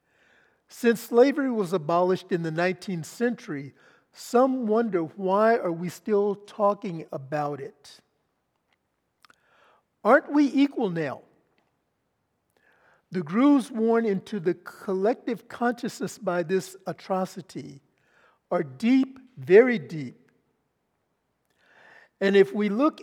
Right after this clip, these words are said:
at post-slavery history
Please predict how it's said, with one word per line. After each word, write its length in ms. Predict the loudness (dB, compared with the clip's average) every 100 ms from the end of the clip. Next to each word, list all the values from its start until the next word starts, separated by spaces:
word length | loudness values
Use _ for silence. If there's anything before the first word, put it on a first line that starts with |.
| 0
at 640 | 2 2 -2 -10 -20 _
post-slavery 1300 | 0 0 0 -6 -20 -20 _ -16 -2 0 0 -2 -6
history 680 | -6 -4 -6 -8 -14 -14 -14